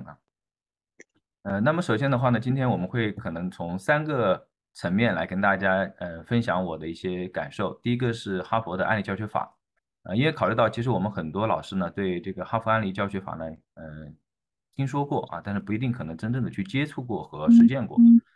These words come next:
Speaker 1: 所以我首先呢，想跟大家分享一下这个哈佛案例教学法它的一个大概的一个，呃，框架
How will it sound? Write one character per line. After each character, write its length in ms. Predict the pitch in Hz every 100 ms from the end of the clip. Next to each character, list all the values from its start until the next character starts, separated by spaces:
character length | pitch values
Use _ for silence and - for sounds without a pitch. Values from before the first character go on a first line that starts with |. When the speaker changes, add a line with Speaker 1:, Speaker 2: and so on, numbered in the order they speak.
| _
Speaker 1:
所 100 | -
以 20 |
我 120 | 123 139
首 160 | 113
先 140 | 95 120
呢， 80 |
想 160 | 123 131
跟 100 | 92
大 120 | 101
家 80 | 101
分 200 | - 139
享 200 | 120 80
一 60 | 80
下 200 | 98 92
这 100 | 90
个 120 | 80
哈 160 | 117
佛 80 | 113
案 100 | 107
例 80 | 113
教 120 | 104 104
学 100 | 104
法 220 | - -
它 80 | 87
的 80 | 90
一 40 |
个 100 | 123
大 200 | 175 135
概 240 | - 139 110
的 140 | 87
一 120 | 143
个， 300 | - 80 76 _ _ _ _ -
呃， 120 | 85
框 280 | - 143 170
架 160 | 175